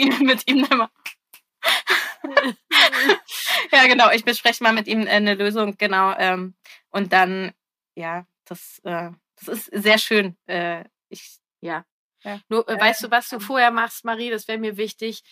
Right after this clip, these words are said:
Speaker 2: Ich möchte, dass dein Mann auch einmal empathisch abgeholt wird, dass du ihn noch mal fragst, wie es ihm in den Situationen geht. Was brauchst du? Es wird wahrscheinlich die Selbstbestimmung sein,
Speaker 1: Ja.
Speaker 2: gleichzeitig Unterstützung. Also er ist einmal sauer, genervt, ne, braucht, er will selber machen.
Speaker 1: Ja.
Speaker 2: Gleichzeitig ist er hilflos hin und her gerissen oder unsicher,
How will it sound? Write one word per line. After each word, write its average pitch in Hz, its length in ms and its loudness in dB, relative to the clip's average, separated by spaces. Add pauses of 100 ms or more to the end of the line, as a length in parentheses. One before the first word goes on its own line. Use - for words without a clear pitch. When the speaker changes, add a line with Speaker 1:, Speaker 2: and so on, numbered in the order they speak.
(380)
Speaker 2:
Ich - 160 -14
möchte, 214 280 -6
dass 208 180 -6
dein 196 160 -4
Mann 196 220 -2
auch 196 220 -2
einmal 185 440 -2
empathisch 185 500 -4
abgeholt 156 600 -8
wird, - 220 -14
dass - 260 -12
du 180 120 -10
ihn 190 180 -6
noch 180 140 -4
mal 185 140 -2
fragst, 180 400 0
wie 190 80 -6
es 185 120 -8
ihm 226 160 -8
in 233 100 -4
den 220 140 -2
Situationen 208 600 -6
geht. 196 340 -2 (1000)
Was 196 180 -8
brauchst 208 460 2
du? 214 40 -6
Es 202 160 -8
wird 196 100 -10 (220)
wahrscheinlich 196 320 -8
die 247 100 -10
Selbstbestimmung 226 720 -6
sein, 220 440 -6
Speaker 1:
Ja. 220 40 -10
Speaker 2:
gleichzeitig 208 640 -6
Unterstützung. 214 760 -8
Also 185 200 -10
er - 140 -10
ist 180 140 -14
einmal 180 320 -8
sauer, 226 460 2
genervt, 208 640 0
ne, 233 160 -12
braucht, 190 240 -8
er 175 80 -12
will 180 120 -6
selber 214 300 -2
machen. 262 400 -2
Speaker 1:
Ja. - 300 -6
Speaker 2:
Gleichzeitig 202 420 -4
ist 226 160 -6
er 254 220 2
hilflos 247 500 -6
hin 233 80 -8
und 220 140 -6
her 220 120 -4
gerissen 233 360 -6
oder 196 180 -4
unsicher, 254 500 -4